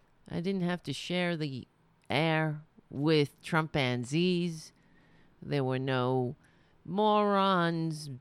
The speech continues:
begging a con man to trickle on them. There were no, uh, idiots,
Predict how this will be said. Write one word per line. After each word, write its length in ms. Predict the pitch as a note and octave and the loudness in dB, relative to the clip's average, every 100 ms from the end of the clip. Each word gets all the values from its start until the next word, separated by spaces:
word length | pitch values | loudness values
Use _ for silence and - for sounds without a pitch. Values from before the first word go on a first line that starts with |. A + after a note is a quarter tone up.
| _ _ _ | _ _ _
begging 640 | - D#3+ D3+ D3 C#3+ C#3 - | 2 2 2 0 0 -4 -4
a 100 | A#2+ | -6
con 420 | - D#3 D3+ D3+ | -2 2 2 2
man 280 | D3 D3 C#3+ | 0 0 0
to 120 | B2 | -4
trickle 440 | G2+ - F#3 G#3 F#3 | -6 -4 -2 0 0
on 260 | F3+ F3 | 0 0
them. 420 | E3 D#3+ E3 D#3 D#3 _ _ _ _ - | 2 0 0 -6 -8 _ _ _ _ -16
There 320 | - B2+ C3+ | -4 0 2
were 140 | D3 | 0
no, 720 | D3 B2+ C#3 C#3 C3+ C#3 D3 C#3+ - - - _ - - _ _ | 0 2 2 2 2 0 -4 -12 -18 -20 -20 _ -20 -20 _ _
uh, 280 | - D3+ B2 - _ - _ - | -12 -10 -10 -16 _ -20 _ -4
idiots, 800 | A#3+ A#3 A#3+ A3 - - - | 0 2 0 -2 -6 -12 -14